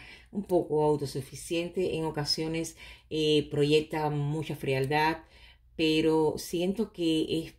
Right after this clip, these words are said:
por su, por su honestidad. Es alguien muy honesto, es alguien imparcial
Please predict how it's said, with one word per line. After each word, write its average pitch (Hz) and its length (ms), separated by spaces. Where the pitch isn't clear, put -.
por 175 220
su, 156 480
por 147 180
su 143 280
honestidad. 143 600
Es 139 100
alguien 156 240
muy 151 260
honesto, 143 420
es 139 120
alguien 139 340
imparcial 143 880